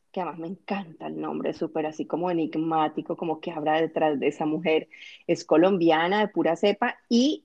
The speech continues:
es fundadora de, de Planta, que más, más adelante les hacemos la introducción, pero Angie, básicamente yo llegué a ella por un curso de marketing digital que me hice, que me pareció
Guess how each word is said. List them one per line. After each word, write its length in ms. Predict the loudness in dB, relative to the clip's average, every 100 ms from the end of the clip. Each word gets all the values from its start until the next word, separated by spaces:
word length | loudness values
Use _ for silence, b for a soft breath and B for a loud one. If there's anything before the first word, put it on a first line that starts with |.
| -10
es 220 | 2 4 4
fundadora 500 | 4 6 6 4 4
de, 480 | 2 0 -2 -4 -6
de 360 | -2 0 0 0
Planta, 320 | 0 0 -4
que 100 | -8
más, 300 | -4 -2 0
más 180 | 0 2
adelante 320 | 2 0 -2
les 180 | -6 -6
hacemos 220 | -8 -6
la 80 | -6
introducción, 480 | -4 -2 -4 -4 -6
pero 160 | -4
Angie, 320 | -2 -2 -4 -4
básicamente 580 | -4 -4 -4 -8 -8 -6
yo 80 | -4
llegué 240 | -2 2
a 180 | 2 4
ella 320 | 2 0 -4 _ B B B B _
por 140 | 6 6
un 120 | 6
curso 580 | 6 6 6 0 -8 -10 _
de 260 | 0 4 4
marketing 500 | 4 0 -2 -4 -4
digital 420 | -2 -2 -2 -4
que 100 | -4
me 140 | -6 -4
hice, 480 | -2 -4 -4 -8 -4
que 100 | -4
me 60 |
pareció 540 | 0 0 0 0 -2